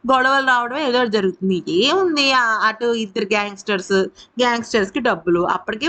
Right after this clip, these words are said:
డబ్బులు కొ-, డబ్బులు అంటే దొంగతనం చెప్ప-, తప్ప ఇంకేముంటాయి అక్కడ, సినిమా ఏమీ లేదు. అది, అది ఎటు వీళ్ళు పాపం కొట్టేశారు. ఇక్కడ టాస్క్ది తప్పు కంటెస్టెంట్స్ కన్నా కూడా. అప్పటికి ఇమాన్యుయల్ కామెడీ చేశాడు,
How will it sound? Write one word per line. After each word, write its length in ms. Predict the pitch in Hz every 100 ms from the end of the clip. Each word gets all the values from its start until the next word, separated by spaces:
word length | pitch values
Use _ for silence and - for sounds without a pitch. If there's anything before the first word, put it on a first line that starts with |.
| 349
డబ్బులు 400 | 247 214 208 220
కొ-, 320 | 254 240 -
డబ్బులు 340 | 220 220 302
అంటే 200 | 339 349
దొంగతనం 540 | 311 262 254 302 311 294
చెప్ప-, 420 | 240 269 247 233
తప్ప 200 | 233 262
ఇంకేముంటాయి 640 | 247 220 202 240 254 247
అక్కడ, 340 | 208 - 185 202
సినిమా 340 | 208 196 202
ఏమీ 300 | 196 190 233
లేదు. 160 | 226 170
అది, 340 | 165 185 233 - - -
అది 160 | 226 226
ఎటు 140 | 220
వీళ్ళు 200 | 302 254
పాపం 300 | 208 202 254
కొట్టేశారు. 600 | 247 202 190 180 185 156 - _ _ _
ఇక్కడ 380 | 277 277 254
టాస్క్ది 540 | 170 165 254 339 370 381
తప్పు 500 | 311 240 - 262 220
కంటెస్టెంట్స్ 600 | 208 202 240 - 233 220
కన్నా 240 | 208 190 185
కూడా. 180 | 180
అప్పటికి 340 | 165 - 214 254
ఇమాన్యుయల్ 440 | 220 202 214 233 226
కామెడీ 340 | 208 196 214
చేశాడు, 720 | 214 196 196 202 202 208